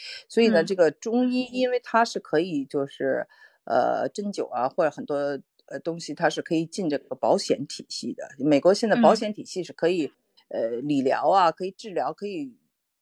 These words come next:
Speaker 1: 采用中医的。
Speaker 2: 嗯。
Speaker 1: 所以呢，
Speaker 2: 嗯。
Speaker 1: 那个中医呢，人家又讲说老中医，老中医嘛，所以年纪大了，
Speaker 2: 嗯。
Speaker 1: 反而让人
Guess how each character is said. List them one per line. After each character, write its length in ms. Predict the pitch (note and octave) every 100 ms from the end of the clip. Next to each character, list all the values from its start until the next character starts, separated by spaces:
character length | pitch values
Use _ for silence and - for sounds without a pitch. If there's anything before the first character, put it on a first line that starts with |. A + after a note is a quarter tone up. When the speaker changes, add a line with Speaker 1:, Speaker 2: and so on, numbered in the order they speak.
| _ _
Speaker 1:
采 180 | - E3
用 300 | A3+ G3+ A#3+ - _
中 220 | G#3 G#3
医 160 | A3 A3+
的。 220 | E3+ G#2+
Speaker 2:
嗯。 80 | _ _ _ _ _ _ _ _
Speaker 1:
所 200 | - A#3
以 140 | A#3+
呢， 80 | F#3+ E3+
Speaker 2:
嗯。 80 | A3+
Speaker 1:
那 100 | G#3
个 320 | F3 D#3+ D3+
中 260 | F#3+ B3
医 120 | B3+ B3+
呢， 240 | A3 E3+
人 160 | D#3+ E3+
家 140 | F#3
又 60 | F#3
讲 280 | E3 D#3+
说 160 | - F#3+
老 200 | F3+ -
中 240 | - F3+
医， 120 | G3 F#3+
老 180 | E3+
中 240 | - E3 F3+
医 140 | F3+
嘛， 240 | F3 C#3+ - _ _
所 160 | - G#3
以 80 |
年 240 | G#3+ F#3 F#3+
纪 100 | A3
大 260 | A#3 G3+
了， 120 | D3+ C#3
Speaker 2:
嗯。 40 |
Speaker 1:
反 120 | C#3
而 180 | A#2+ D3+
让 220 | F3 D3+
人 120 | D#3+